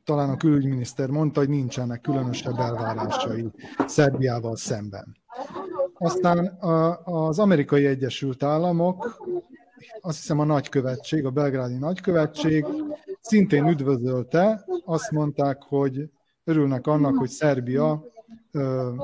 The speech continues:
tiszteletben tartja, vagy úgy gondolja, hogy Ukrajna szuverenitása sérthetetlen, és persze ezt már ők tették hozzá, hogy az orosz agresszió által megsértették.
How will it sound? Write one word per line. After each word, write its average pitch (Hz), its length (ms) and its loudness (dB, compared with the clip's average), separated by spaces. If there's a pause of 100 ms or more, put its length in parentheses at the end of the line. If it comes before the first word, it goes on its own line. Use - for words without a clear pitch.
(360)
tiszteletben 131 640 -2
tartja, 147 400 2
vagy 139 140 0
úgy 151 120 2
gondolja, 131 460 -2
hogy 123 320 -6 (140)
Ukrajna 131 640 -2
szuverenitása 120 1120 -6 (680)
sérthetetlen, 160 1040 0 (800)
és 151 140 0
persze 160 280 2
ezt 151 100 -2
már 160 160 2
ők 165 200 6
tették - 380 -2
hozzá, 170 680 0 (400)
hogy 147 320 0
az 139 140 -6
orosz 131 260 -4
agresszió 135 920 -4 (600)
által - 920 2
megsértették. 110 960 -14